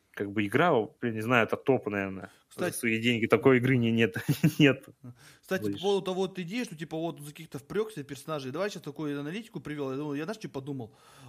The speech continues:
Speaker 2: Вот почему Макс Пейн всё-таки вот реально, он вышел из своей депрессии в конце третьей части? Не после первой части, не после второй, именно после чего он после третьей части вышел из депрессии? Ну почему?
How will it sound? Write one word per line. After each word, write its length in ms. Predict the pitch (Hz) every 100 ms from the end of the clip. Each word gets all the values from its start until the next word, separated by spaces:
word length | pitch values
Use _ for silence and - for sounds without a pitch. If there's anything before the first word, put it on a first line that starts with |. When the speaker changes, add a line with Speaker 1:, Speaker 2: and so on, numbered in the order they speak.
| -
Speaker 2:
Вот 300 | - 143 143
почему 380 | 156 - 226 277
Макс 220 | 208 -
Пейн 240 | - 226
всё-таки 260 | 190 160 160
вот 220 | 156 151
реально, 300 | 165 180 151
он 80 | 135
вышел 360 | 165 220 180 151
из 80 | 123
своей 220 | 156 175
депрессии 540 | 131 131 170 170 -
в 80 | 117
конце 240 | 131 123 143
третьей 240 | 131 127
части? 300 | 139 123 127
Не 160 | 170 226
после 340 | 294 285 262
первой 440 | 202 214 208 190
части, 200 | 180 175
не 60 | 185
после 160 | 208 208
второй, 120 | 175
именно 100 | 175
после 220 | 175 196
чего 140 | 226 247
он 60 | 190
после 280 | 180 175
третьей 220 | 143 180 -
части 260 | 160 -
вышел 280 | 151 156 139
из 40 | 131
депрессии? 420 | - 135 123 123
Ну 120 | 120
почему? 420 | 131 - 156 123